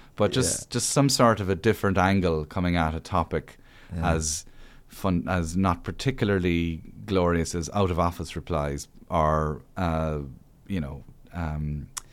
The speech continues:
Speaker 1: office, uh, office politics or office jargon, that kind of thing. So
Speaker 2: Mm.
Speaker 1: I'll do a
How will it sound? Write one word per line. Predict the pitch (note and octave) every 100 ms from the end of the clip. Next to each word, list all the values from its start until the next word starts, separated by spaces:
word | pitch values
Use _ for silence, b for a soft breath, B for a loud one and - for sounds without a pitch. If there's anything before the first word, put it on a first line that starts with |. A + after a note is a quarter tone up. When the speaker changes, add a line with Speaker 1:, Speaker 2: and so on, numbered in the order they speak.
| b b b b b -
Speaker 1:
office, | D#2+ - D2+ - - - -
uh, | E2 D2+ D2 B1
office | - D2+ D#2 -
politics | F2 F2 E2 D2 - -
or | C#2 C2+
office | D#2 D2+ D2+
jargon, | - E2+ D#2 D#2 D#2
that | D#2 D#2+
kind | E2
of | D2+
thing. | D#2+ D2
So | G2
Speaker 2:
Mm. | G#2+
Speaker 1:
I'll |
do |
a | A#2+